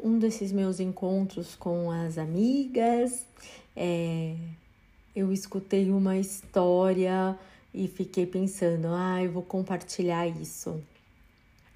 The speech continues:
É, então, uma re-, uma colega aqui, né, recém-chegada, aqui nos Estados Unidos, é, é,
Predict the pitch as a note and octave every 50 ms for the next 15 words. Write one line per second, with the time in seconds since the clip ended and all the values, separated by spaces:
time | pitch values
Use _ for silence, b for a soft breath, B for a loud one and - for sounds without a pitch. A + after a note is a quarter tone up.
0 | - _ B B B G#3 G3+ F3 B B B _ - F#3+ F#3 F#3 F#3 F3+ F3 F3
1 | F3 E3+ E3+ E3+ E3 E3 E3 E3 E3 E3 E3 D#3+ D#3+ - - G#3 G#3 - F3+ E3
2 | E3+ E3+ E3 F#3+ G#3+ - G3 F#3 F3 - - A3+ A3+ G#3+ F3 E3+ F#3 G3 G3+ F#3+
3 | F#3+ - - F3+ F3+ F3 F3+ E3+ E3+ D#3+ D#3+ - - F3 F3+ F#3 - - - F#3
4 | E3+ E3 D#3+ D#3 D3 D3+ D#3+ E3 F3+ G3+ A3 A#3 A#3 - - _ _ _ _ _
5 | _ _ _ B B B B B - E3 - - F3 E3 D#3+ - - E3 E3 D#3+
6 | D#3+ D#3+ D#3+ D#3+ D#3+ D3+ D3 D3 D3 D3+ D3 - F#3 G3+ G3 - - - _ -
7 | B B B B B B B B B - F#3 F3+ F3 F3 E3+ E3+ E3 D#3+ D#3+ D#3+
8 | D#3+ D#3+ D#3 D#3 D#3 D#3+ D#3+ E3 - - _ _ _ - - - - F3 E3 D#3+
9 | D#3+ D#3+ D#3+ D#3+ D#3+ D#3+ D#3+ E3 E3